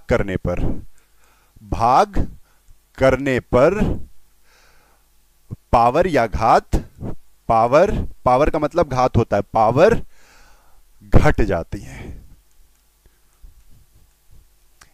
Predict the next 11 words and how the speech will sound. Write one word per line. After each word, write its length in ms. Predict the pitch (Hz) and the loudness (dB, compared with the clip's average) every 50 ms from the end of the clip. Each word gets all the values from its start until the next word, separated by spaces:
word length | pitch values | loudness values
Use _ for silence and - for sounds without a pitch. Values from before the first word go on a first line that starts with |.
| - | -2
ये 100 | 123 143 | 2 4
हो 120 | 139 127 113 | 4 4 4
गया 140 | 104 107 101 | 2 0 0
दूसरा 320 | - 120 123 - 135 135 | 2 0 0 2 0 -2
नियम, 220 | 131 127 123 117 - - | -2 -4 -10 -10 -12 -10
ये 160 | 117 110 131 | -4 -2 0
भी 120 | 135 139 165 | 2 2 2
सीख 220 | - - 151 139 139 | 2 2 2 2 0
लो 100 | 143 131 | -2 0
फटाक 300 | 120 123 123 120 117 - | 0 0 -2 -2 -4 -6
से। 140 | - - | -12 -14